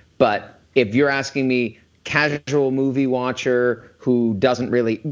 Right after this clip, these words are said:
like Parasite, okay, isn't gonna go back and watch everything, is this a film to pick up just on a rainy Saturday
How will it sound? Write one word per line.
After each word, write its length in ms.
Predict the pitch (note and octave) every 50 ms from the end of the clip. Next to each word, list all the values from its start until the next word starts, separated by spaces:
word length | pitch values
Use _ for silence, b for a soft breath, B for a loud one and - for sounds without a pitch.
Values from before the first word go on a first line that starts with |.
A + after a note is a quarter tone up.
| - -
like 380 | - C#3+ D#3 D3 C3 - - -
Parasite, 460 | - D3 C3+ C3+ B2+ - C3+ B2 A#2
okay, 720 | A#2+ A#2 - - _ _ - C#3+ B2 B2 A#2+ A#2+ A#2+ A#2
isn't 320 | - - B2+ A2+ B2+ A#2+
gonna 180 | G#2 C3 A#2+ A#2
go 160 | G#2 A#2 A#2
back 320 | G2 A#2 A2+ A2+ A2+ G#2+ -
and 100 | A2+ A2+
watch 240 | A2+ A2+ A2 -
everything, 420 | B2 A#2+ G#2+ A#2+ A2+ A#2+ B2 A#2+ A2+
is 120 | G#2+ G#2
this 160 | A#2 B2 A#2
a 60 | - G#2+
film 280 | - B2 A#2 A#2 A#2
to 60 | A2 G#2+
pick 200 | - B2 A#2+ A#2+
up 180 | A2+ A2+ -
just 180 | - A2+ - -
on 140 | A2 G#2+ G#2+
a 240 | G2+ G2+ F#2+ F2+ F#2+ - _ _ _ -
rainy 320 | G2+ G#2+ A2+ A2+ A2 G#2+
Saturday 460 | G#2 - B2 A2+ A2 A2 G#2 G#2+ G#2